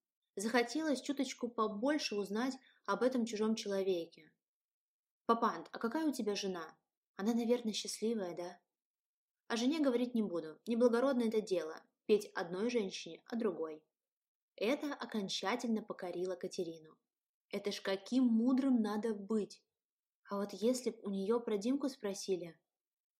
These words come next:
она бы настрочила такого? Нет, она всё хорошо написала, но с мужчиной обсуждать другого мужчину тоже, наверное, дело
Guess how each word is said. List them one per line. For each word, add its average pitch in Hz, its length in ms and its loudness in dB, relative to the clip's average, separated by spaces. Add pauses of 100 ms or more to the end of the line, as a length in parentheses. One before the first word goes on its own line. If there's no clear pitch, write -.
(160)
она 196 280 2
бы 208 120 0
настрочила 214 600 0
такого? 247 680 2 (460)
Нет, 208 440 2 (300)
она 214 340 4
всё 269 240 0
хорошо 339 380 0
написала, 226 560 2
но 233 360 2
с - 100 -6
мужчиной 220 500 0
обсуждать 214 420 -2
другого 208 380 0
мужчину 202 440 -2
тоже, 247 280 0
наверное, 202 500 -2
дело 190 340 -2